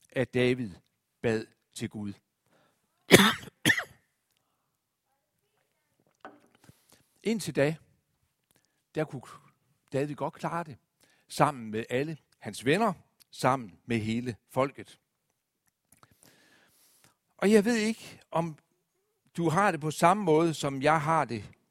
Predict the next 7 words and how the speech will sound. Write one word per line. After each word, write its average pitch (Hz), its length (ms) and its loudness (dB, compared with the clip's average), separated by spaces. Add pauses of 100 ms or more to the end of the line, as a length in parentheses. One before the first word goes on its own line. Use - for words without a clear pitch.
indimellem. 107 560 -8 (2000)
Nemlig 165 400 -2
at - 420 -4 (160)
når 135 240 2
jeg 127 200 0
selv 208 300 -2
kan, 131 300 -4